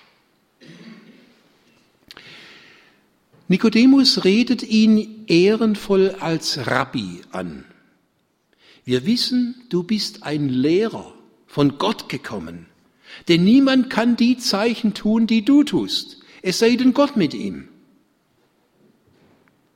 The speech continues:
Könnte Jesus tatsächlich von Gott gekommen sein? Diese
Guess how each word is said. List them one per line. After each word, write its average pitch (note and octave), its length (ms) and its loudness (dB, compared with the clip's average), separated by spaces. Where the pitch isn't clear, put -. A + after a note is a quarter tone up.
Könnte B2+ 280 0
Jesus B2 680 -4
tatsächlich - 1160 -10
von B2 400 -6
Gott - 400 -8
gekommen D#3 560 -8
sein? G3 560 -8
Diese G3+ 320 0